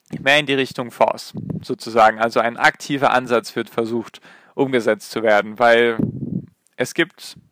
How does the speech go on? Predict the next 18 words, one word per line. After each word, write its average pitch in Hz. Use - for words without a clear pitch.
Faktoren 165
eben, 180
deswegen 120
heißt 110
die -
auch 110
Multifaktoren-E 120
T -
Fs. -
Es 123
gibt -
Faktoren, 147
die 131
sind 127
wissenschaftlich 135
bewiesen, 165
dass 131
sie 123